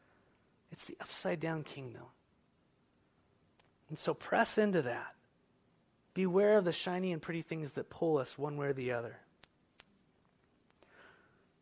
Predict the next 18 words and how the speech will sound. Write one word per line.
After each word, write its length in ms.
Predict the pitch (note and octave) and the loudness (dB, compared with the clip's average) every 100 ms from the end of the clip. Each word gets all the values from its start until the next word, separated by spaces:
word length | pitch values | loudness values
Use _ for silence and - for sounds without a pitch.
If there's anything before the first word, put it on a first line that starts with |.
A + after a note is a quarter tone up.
| _ _ _ | _ _ _
So 160 | - D3 | -4 4
those 400 | D3 F3+ F#3+ - | 10 10 10 6
who 120 | E3 | 2
wish 220 | D#3+ E3+ | 2 2
to 100 | - | -4
follow 300 | - D#3+ D#3 | 0 4 4
Jesus 440 | C3+ D3+ C#3 C3+ - | 4 -2 -2 -4 -4
and 80 | |
overcome 480 | C#3+ C3+ - D#3 C#3 | -2 -2 -2 -2 -2
are 60 | B2+ | -2
gonna 160 | C3 | -2
lose 480 | B2 C3 F3 G#3+ G3+ | 0 6 8 8 8
their 160 | G3+ F#3+ | 8 8
lives. 420 | D#3+ E3 D3+ B2 | 10 8 6 2
They're 100 | C3+ | -2
gonna 180 | C#3+ C3 | -2 -2
die, 540 | A2+ D3 E3+ D3+ A2+ A2+ | 4 6 8 6 2 -2
but 140 | B2 | -4